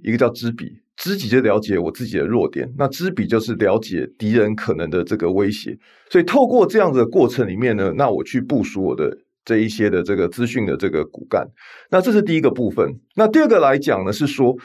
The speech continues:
诶，我除了我做了这个资讯骨干的这个规划跟这样子的这个部署了之后呢，那么接下来，那这个我需要有一些的这个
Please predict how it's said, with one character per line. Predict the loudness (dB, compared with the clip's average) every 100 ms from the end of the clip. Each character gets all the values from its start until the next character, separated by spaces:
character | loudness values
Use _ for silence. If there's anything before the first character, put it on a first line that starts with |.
| -16 -20 0
诶， | 2 4
我 | 2 0
除 | 2 4
了 | 6
我 | 4 2
做 | 2 4 4
了 | 4
这 | 2
个 | 4 2
资 | 2 0
讯 | 2
骨 | 0 0
干 | 0 0
的 | 2 -2
这 | 0 0
个 | 2
规 | 4 4
划 | 4 2 0
跟 | 2 0
这 | 2 0
样 | 0
子 | -2
的 | -8
这 | -4 -2
个 | -2
部 | 0 -2
署 | -2 -4 -4
了 |
之 | -4 -4
后 | 0 2 2
呢， | -2 -8 -12 -20 -16 0
那 | 2
么 | 4 2
接 | 2 4
下 | 4 4 2
来， | 0 -2 -4 -12 _ _
那 | -2 2 2
这 | 2 0
个 | 2 4
我 | 4 2
需 | 0 4
要 | 4 4 2
有 | 0 0
一 | 0
些 | 0 4 4
的 | 4
这 | 2 0
个 | 2 4 2